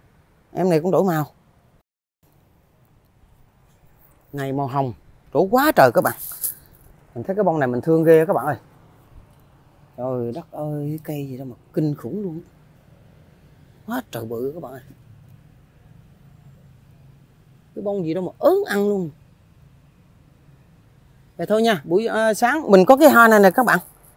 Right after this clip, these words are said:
Mà nó, nó, nó chưa có trổ. Mà các bạn thấy nè, nó một bó ở trong này luôn á, mình cũng không biết bao nhiêu lớp luôn á.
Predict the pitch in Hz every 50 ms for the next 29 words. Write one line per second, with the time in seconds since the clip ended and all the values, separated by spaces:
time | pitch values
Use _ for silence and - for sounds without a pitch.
0 | _ _ _ _ _ - 165 180 185 196 214 247 269 277 285 285 294 285 285 -
1 | - 247 233 277 - - 151 180 302 392 - - - - _ - - - - _
2 | _ _ _ _ _ _ _ _ _ _ _ _ _ _ _ _ - 160 175 185
3 | - - 247 185 170 185 233 302 349 277 165 - - _ _ - - 262 226 170
4 | - - 214 240 320 403 440 427 302 262 226 214 196 196 196 202 240 277 - 214
5 | 196 196 196 247 226 269 262 349 370 - 269 247 247 240 233 262 311 359 - 269
6 | 247 240 -